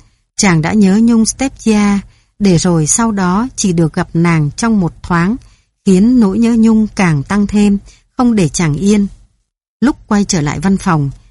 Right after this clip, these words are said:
chàng trông thấy trên bàn làm việc có bức thư do Lucia gửi tới. Chàng bóc vội phong bì.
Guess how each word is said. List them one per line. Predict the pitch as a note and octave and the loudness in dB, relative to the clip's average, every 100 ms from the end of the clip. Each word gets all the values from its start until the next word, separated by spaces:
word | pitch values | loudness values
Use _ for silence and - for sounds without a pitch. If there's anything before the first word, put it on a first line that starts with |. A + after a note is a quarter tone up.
| _ - | _ -4
chàng | G3 F3 | 0 0
trông | A3+ A3+ | -2 -2
thấy | F#3+ E3 G3+ | -2 -2 -2
trên | A#3+ G#3+ | -2 0
bàn | F#3+ D#3 | -2 -2
làm | D3+ | -2
việc | D3+ E3+ - - | 0 -2 -2 -6
có | D#3 | -4
bức | F#3+ C4 - | -4 -6 -4
thư | A3 G#3 G3 | 0 0 0
do | G#3 F#3+ | -2 0
Lucia | F#3+ G3 - - F#3+ F3+ | 0 -2 -4 -4 -2 -2
gửi | E3+ D3 | -2 -2
tới. | D#3+ D#3+ G3 C4+ - _ _ - | -2 -2 -2 -6 -16 _ _ -4
Chàng | G3+ D#3+ E3 | -2 0 -2
bóc | C4 - | -4 -4
vội | F#3+ | -6
phong | D3+ G3+ F3+ | -2 -2 0
bì. | F3 D3+ | 2 0